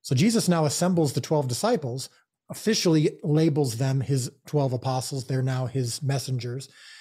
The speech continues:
And they're thinking, "Wow, this is great. It's scary, but it's great. Why are s-, bad things still happening? Why are we still being oppressed by Rome? Why is, in the case of Simon, why is my marriage still struggling?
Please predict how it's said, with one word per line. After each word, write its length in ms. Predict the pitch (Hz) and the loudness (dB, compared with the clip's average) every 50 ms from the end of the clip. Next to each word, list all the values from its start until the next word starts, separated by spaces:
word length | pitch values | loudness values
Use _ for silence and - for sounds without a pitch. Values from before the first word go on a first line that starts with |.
| - - _ _ _ _ - | -20 -20 _ _ _ _ 0
And 400 | 170 156 156 151 147 143 135 - - - _ _ _ _ _ _ _ - | 2 2 4 4 4 4 2 0 -4 -20 _ _ _ _ _ _ _ 0
they're 140 | 170 185 202 | 2 2 2
thinking, 540 | - 196 175 160 156 156 147 147 143 - - _ _ _ _ - | 2 2 0 2 2 0 0 0 -2 -4 -6 _ _ _ _ -4
"Wow, 200 | 151 156 110 107 | -2 -2 -2 0
this 220 | 135 143 135 - | -2 -2 0 0
is 180 | 147 127 117 117 | -2 -2 -2 -4
great. 420 | 107 117 131 160 185 151 110 - | -2 0 2 2 2 2 0 -4
It's 140 | - - - | -8 -8 -8
scary, 380 | - - 196 175 170 170 165 | -4 0 2 2 4 4 4
but 140 | 156 143 139 | 2 2 0
it's 160 | 135 120 - | -4 -4 -6
great. 340 | 139 135 151 165 123 - - _ _ _ _ _ _ _ _ _ _ _ _ _ _ _ _ - | -4 -2 -2 -2 -2 -4 -10 _ _ _ _ _ _ _ _ _ _ _ _ _ _ _ _ -12
Why 760 | 147 127 127 127 135 147 156 170 175 185 190 190 180 175 151 143 156 - _ - | -10 -8 -6 -2 0 2 2 2 4 4 4 4 4 2 0 -2 -8 -12 _ -6
are 100 | - 151 | -4 -4
s-, 420 | 135 - - - - - - - - | -4 -6 -8 -14 -14 -16 -20 -12 -6
bad 260 | 143 156 151 151 131 | -2 0 0 0 2
things 200 | - 147 139 127 | 2 2 2 2
still 180 | - - 139 123 | 0 0 0 2
happening? 360 | 123 131 131 127 - - - - | 2 0 0 -2 -4 -12 -12 -8
Why 320 | - 127 131 143 156 180 | -4 -2 0 0 2 4
are 140 | 196 190 175 | 4 4 4
we 140 | 165 160 160 | 4 2 0
still 320 | - - - - 165 160 | -2 -4 -4 0 0 0
being 160 | 147 147 139 139 | 2 0 0 -2
oppressed 360 | 135 - 143 135 127 - - | -2 -2 -2 -2 -2 -4 -6
by 120 | 135 127 123 | -6 -4 -4
Rome? 340 | 123 123 120 104 98 104 _ _ - - _ _ _ _ | -4 -4 -6 -8 -12 -16 _ _ -20 -20 _ _ _ _
Why 320 | - 135 139 151 160 160 160 | -2 0 2 2 2 2 2
is, 460 | 160 165 160 156 139 117 - - - - | 2 2 2 0 -2 -2 -4 -8 -10 -8
in 160 | 190 156 143 | -6 -4 -2
the 60 | 139 | -2
case 240 | 123 - 143 131 - | 0 2 0 2 2
of 80 | 139 123 | 0 0
Simon, 300 | - 143 131 123 127 131 | 0 0 0 2 2 4
why 160 | 143 165 180 | 4 4 2
is 80 | 160 | 2
my 140 | 139 151 143 | 2 2 2
marriage 400 | 139 135 135 135 139 139 127 107 | 2 2 4 4 2 2 0 -2
still 240 | - - - 131 110 | -4 -6 -6 -6 -8
struggling? 540 | - - - 113 110 107 104 - - - | -8 -8 -8 -8 -8 -8 -10 -12 -14 -18